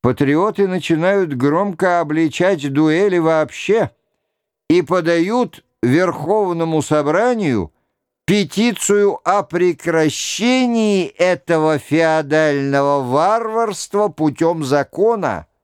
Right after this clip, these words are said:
Действительно, варварство и бессмыслица. Разве можно убедить человека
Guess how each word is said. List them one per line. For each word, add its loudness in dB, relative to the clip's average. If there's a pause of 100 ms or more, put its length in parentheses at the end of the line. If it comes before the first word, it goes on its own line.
(220)
Действительно, 0
варварство -2
и -4
бессмыслица. -2 (260)
Разве 2
можно 0
убедить 0
человека 0